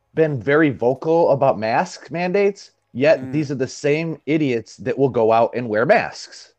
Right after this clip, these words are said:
Speaker 1: right?
Speaker 2: Right, right.
Speaker 1: And I told them, I was like, "Listen, you absolutely have no right to complain about mask mandates when you are part of the problem. If there's not enough people to stand up against this B S,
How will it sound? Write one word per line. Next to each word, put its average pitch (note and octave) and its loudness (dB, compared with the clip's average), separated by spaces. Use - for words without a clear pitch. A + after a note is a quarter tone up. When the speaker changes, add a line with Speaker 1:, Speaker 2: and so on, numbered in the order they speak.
Speaker 1:
right? B2+ 0
Speaker 2:
Right, G2 -14
right. G#2 -16
Speaker 1:
And F3+ 4
I E3+ 6
told A3+ 4
them, D3+ 2
I D3 2
was D3+ 4
like, D3+ 2
"Listen, E3+ 0
you D3 0
absolutely D3+ 2
have C3+ 2
no B2 -2
right C3+ 0
to - -6
complain A#2 -4
about A#2+ 2
mask D#3 0
mandates G#2+ -4
when B2+ -6
you D3 2
are C3+ 4
part D#3 2
of B2 0
the A#2+ -4
problem. A#2 -2
If - -10
there's B2 -4
not B2 0
enough D3+ -4
people D#3+ -6
to C3 -8
stand D#3 -2
up - 2
against C3 -4
this A2 -2
B F2+ -8
S, E2 -8